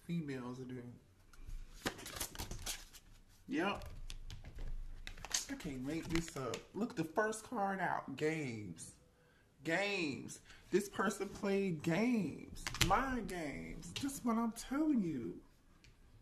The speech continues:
Playing at love, but not serious about keeping it.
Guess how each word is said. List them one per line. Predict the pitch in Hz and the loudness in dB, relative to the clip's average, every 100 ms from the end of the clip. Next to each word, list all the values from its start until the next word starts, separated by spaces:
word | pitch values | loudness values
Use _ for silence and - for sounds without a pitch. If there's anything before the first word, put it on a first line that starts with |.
| - - - - - - - - - - - - - - - - - | -20 -18 -18 -18 -20 -20 -20 -20 -20 -20 -20 -20 -20 -20 -20 -18 -4
Playing | 175 214 208 202 | 4 6 8 8
at | 180 - | 6 4
love, | - 139 123 - - | 2 4 2 0 -2
but | 135 127 | -2 2
not | 170 175 | 2 2
serious | - 190 170 165 | -2 2 2 2
about | 160 143 - - | 2 2 2 2
keeping | 170 165 151 | 2 4 0
it. | 143 - - | -4 -6 -8